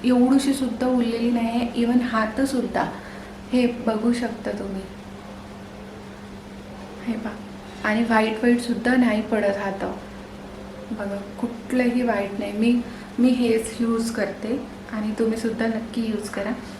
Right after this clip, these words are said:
आणि तुम्हाला ना, स्किनसुद्धा म्हणजे, अ, उरलेली नाही आहे. हे पहा, दिसत असेल तुम्हाला, एवढीशी उल-, उलत नाही फ्रेंड्स.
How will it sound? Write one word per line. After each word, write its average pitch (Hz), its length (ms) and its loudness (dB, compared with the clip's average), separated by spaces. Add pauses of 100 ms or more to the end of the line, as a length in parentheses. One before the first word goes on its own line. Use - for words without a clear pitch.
(100)
आणि 214 280 2
तुम्हाला 214 280 2
ना, 214 140 2 (1500)
स्किनसुद्धा 247 840 8
म्हणजे, 233 400 10 (240)
अ, 214 220 4
उरलेली 220 460 10
नाही 214 280 10
आहे. 208 280 6 (640)
हे 214 100 6
पहा, 233 200 6 (200)
दिसत 226 400 6
असेल 220 360 2
तुम्हाला, 202 380 2 (880)
एवढीशी 247 460 12
उल-, 220 340 8
उलत 233 340 10
नाही 233 180 8
फ्रेंड्स. 233 380 2